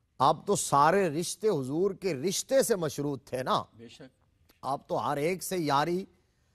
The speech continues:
Speaker 1: दोस्ती, ताल्लुकदारी, वफा, वो मशरूत हो गई थी हुजूर की वफा से।
Speaker 2: बेशक।
Speaker 1: चाहे
Speaker 2: अ-
Speaker 1: तिजारत हो, चाहे बिजनेस हो, चाहे कारोबार हो, कोई भी मामला हो,
Speaker 2: वाह, वाह।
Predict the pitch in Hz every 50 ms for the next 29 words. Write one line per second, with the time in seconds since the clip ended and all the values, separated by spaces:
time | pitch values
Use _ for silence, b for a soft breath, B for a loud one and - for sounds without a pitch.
0 | _ _ _ _ _ 98 104 104 143 165 170 - - _ - 180 185 185 185 175
1 | 165 _ - 139 135 151 156 165 170 147 147 135 143 143 151 160 170 175 175 170
2 | 151 131 127 - - 156 175 175 156 120 98 _ _ _ _ _ _ _ _ _
3 | _ - 127 156 202 190 170 175 160 - - 185 240 285 320 262 - 220 170 156
4 | 151 165 156 123 - 143 131 120 117 147 214 240 190 - 156 135 120 110 - -
5 | 107 95 92 - - - 71 _ - 98 113 117 117 - - 120 - _ _ _
6 | _ - - 151 160 156 - 151 147 143 147 147 160 160 160 147 120 139 139 135
7 | 110 139 139 131 113 123 131 131 143 143 135 - 127 127 123 - 127 127 117 101
8 | 127 127 127 123 117 117 123 135 135 123 127 123 - 127 143 147 131 131 120 113
9 | 110 117 123 - 131 117 110 120 123 104 92 82